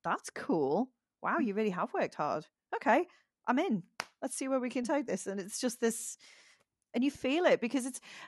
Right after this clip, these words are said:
I mean, a lot of people would look at that and go, "Well, of course, if you work hard, things are gonna happen." But there's a magic that happens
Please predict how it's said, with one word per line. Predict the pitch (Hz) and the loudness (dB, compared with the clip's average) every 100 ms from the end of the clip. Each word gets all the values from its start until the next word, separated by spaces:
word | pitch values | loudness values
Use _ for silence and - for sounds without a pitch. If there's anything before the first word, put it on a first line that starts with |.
| - | -2
I | 285 | 2
mean, | 294 | 4
a | 285 294 | 4 4
lot | 294 | 4
of | 233 | 2
people | 254 240 | -2 0
would | 214 | 0
look | 196 196 | -2 -4
at | 196 | -2
that | 180 - | -2 -2
and | |
go, | 180 180 | -2 -2
"Well, | 180 285 | 0 0
of | 240 | 0
course, | 330 349 339 | -2 -2 -4
if | - | -4
you | 233 | 0
work | 180 165 | 0 0
hard, | 175 160 | -2 -2
things | 185 165 | -6 -10
are | 165 | -12
gonna | 180 | -10
happen." | 196 208 - - - _ _ _ _ _ _ - - | -8 -6 -6 -8 -12 _ _ _ _ _ _ -20 -6
But | 196 202 | -4 -4
there's | 190 | -6
a | 170 | -6
magic | 170 175 175 214 - - | -6 -4 -4 -4 -8 -8
that | 190 | -8
happens | 175 160 - 180 - - | -8 -16 -14 -14 -14 -20